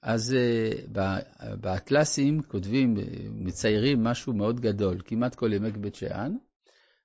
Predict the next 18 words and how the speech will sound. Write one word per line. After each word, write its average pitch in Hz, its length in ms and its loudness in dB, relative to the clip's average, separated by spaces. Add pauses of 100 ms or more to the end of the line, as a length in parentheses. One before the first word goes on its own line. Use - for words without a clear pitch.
אבל 175 640 2 (100)
נמצאה 139 680 2
בחפירות 123 720 -2
הארכיאולוגיות 127 840 0
הכתובת 135 680 0
ביישוב 107 560 0
הנקרא 104 420 0
רחוב, 113 560 -2 (800)
ששם 151 540 2
יש 127 340 2
העתק 110 540 0
על 107 220 -2
ה-, 95 140 -2 (180)
על 98 240 -2
ה-, 87 400 0 (1120)
על 95 240 0
הפסיפס 151 920 2
של - 360 -2